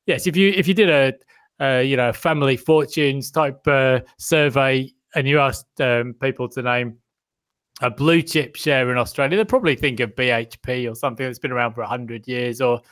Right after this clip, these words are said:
you know, maybe one of the other established big,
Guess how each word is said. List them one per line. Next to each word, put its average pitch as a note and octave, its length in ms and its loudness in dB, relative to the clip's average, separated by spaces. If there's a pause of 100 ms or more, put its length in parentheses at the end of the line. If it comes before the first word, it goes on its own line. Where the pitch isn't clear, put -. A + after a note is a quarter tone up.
(360)
you C#3+ 80 0
know, C3+ 60 0
maybe B2+ 260 0
one B2 220 2
of A2+ 80 -4
the B2+ 80 0
other B2 260 2
established B2 760 -4 (180)
big, C#3+ 260 0